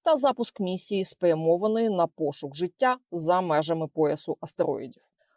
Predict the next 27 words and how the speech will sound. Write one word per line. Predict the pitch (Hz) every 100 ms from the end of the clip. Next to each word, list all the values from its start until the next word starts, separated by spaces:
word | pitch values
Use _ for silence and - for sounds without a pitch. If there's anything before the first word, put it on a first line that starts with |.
| _ 196
Нам | 262 320
в | 208
Мейканемо | 196 185 196 214 262 233 -
особливо | 226 240 180 143 139
приємно | - 160 156 180
відзначити, | 196 233 302 339 339 - 277
що | - 214
майже | 190 180 233 202 285
про | - 233
всі | - 214 208
ці | - 202 190
проекти | 185 180 180 214 - 202
ми | 175 196
доволі | 190 185 170 175 170
детально | 165 160 170 185 202 190
розповідали | 175 - 165 156 160 175 190 -
у | 180 180 170
наших | 170 175 196
тижневих | - 160 170 147 160 -
дайджестах. | 180 110 - - - - _
І, | 240 294
виходить, | 302 277 214 220 - _ -
недарма | 202 196 190 175 160
обрали | 160 165 170 170
саме | - 156 156
їх. | 139 - _ _ _ _
Тож, | 208 -